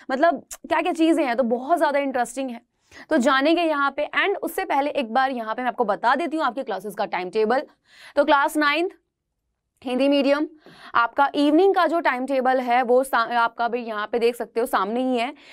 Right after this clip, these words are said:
शाम को पाँच बजे आपकी इंग्लिश की क्लास होती है, छः बजे आपके साइंस की होती है,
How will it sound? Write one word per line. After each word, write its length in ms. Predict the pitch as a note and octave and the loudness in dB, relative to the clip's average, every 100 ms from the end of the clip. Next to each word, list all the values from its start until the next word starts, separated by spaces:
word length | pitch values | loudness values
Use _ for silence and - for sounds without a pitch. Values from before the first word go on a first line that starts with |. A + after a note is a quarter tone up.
| - | -8
शाम 260 | - B3+ C#4 | 0 0 2
को 80 | E4 | 0
पाँच 320 | D4 D#4+ E4+ | 2 2 2
बजे 200 | F#4+ E4+ | 0 2
आपकी 280 | D#4 - D4+ | 0 0 -4
इंग्लिश 280 | B3+ D4 D4+ | -2 -4 -4
की 80 | |
क्लास 280 | C4+ C4 B3+ | -2 0 0
होती 180 | C4 A3+ | -4 -4
है, 80 | C#4+ | -6
छः 280 | C#4+ C#4+ E4+ | -4 -4 -2
बजे 180 | D#4+ | 0
आपके 280 | E4 D4 D4 | -2 -2 -6
साइंस 320 | D4+ G#3+ D#4 | -6 -6 -6
की 80 | - | -6
होती 280 | B3+ A#3 A#3 | -4 -4 -6
है, 200 | A3 | -6